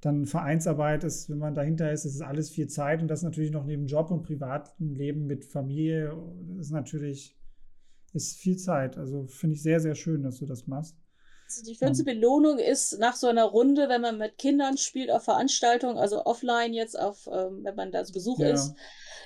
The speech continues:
Speaker 2: dass man ein Dankeschön kriegt und "Hast du toll gemacht, mir echt Spaß gemacht, ich komm wieder." Das ist für mich dieses Beste, was ich, was, was ich, was man hören kann als Spielleiter.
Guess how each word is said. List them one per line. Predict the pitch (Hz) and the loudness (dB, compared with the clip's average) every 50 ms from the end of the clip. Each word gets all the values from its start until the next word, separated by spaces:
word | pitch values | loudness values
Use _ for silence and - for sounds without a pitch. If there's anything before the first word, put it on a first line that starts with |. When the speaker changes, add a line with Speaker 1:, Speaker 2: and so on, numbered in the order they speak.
| - | 0
Speaker 2:
dass | 240 254 247 - | 0 2 4 4
man | 254 233 226 | 4 4 4
ein | - 208 214 208 | 4 4 4 4
Dankeschön | 233 269 330 320 330 311 - - 311 294 285 | 4 6 6 6 6 6 6 6 6 4 4
kriegt | - - 294 277 277 - - | 2 2 2 2 2 2 -2
und | 220 220 226 | -4 -4 -4
"Hast | 220 - | -4 -6
du | 220 | -8
toll | 208 - - 247 269 294 285 | -6 0 4 6 6 6 4
gemacht, | 277 247 240 226 - | 2 -2 -4 -4 -2
mir | 220 233 | 0 0
echt | 233 - - | 2 0 0
Spaß | - - 214 226 269 277 - | 2 4 4 4 4 2 0
gemacht, | - 240 240 226 - | -2 -2 -2 -2 -2
ich | 226 - | -4 -4
komm | - 220 208 208 208 | 0 0 0 0 0
wieder." | 233 208 185 196 185 226 226 - _ _ _ - _ _ _ - | -2 -2 0 0 0 0 -2 -6 _ _ _ -20 _ _ _ -6
Das | - - 240 - - | 0 0 0 2 0
ist | 262 - | -2 0
für | - 254 | 2 2
mich | 247 269 - | 2 2 0
dieses | - 226 214 233 - - | 0 -4 -4 -4 -4 0
Beste, | - 277 311 - - 277 240 | 2 2 2 2 2 0 2
was | 247 254 254 262 | 2 2 0 -2
ich, | 247 - - - - - 107 - - - - - | -8 -8 -12 -16 -18 -18 -20 -20 -20 -12 -6 -4
was, | - 220 - - - _ | -2 -2 -4 -6 -12 _
was | - 214 220 - | -4 -4 -2 -2
ich, | 226 226 - - 226 233 - - | -4 -4 0 0 2 2 2 4
was | 220 214 - - | 2 2 2 2
man | 214 196 | 0 4
hören | 196 185 175 180 175 | 4 4 4 4 2
kann | - 175 170 165 | -2 -4 -2 -2
als | 147 165 165 - | 0 -2 -2 -2
Spielleiter. | - - 185 170 160 - 170 165 - - - - | 0 0 2 2 2 2 2 0 -2 -4 -6 -6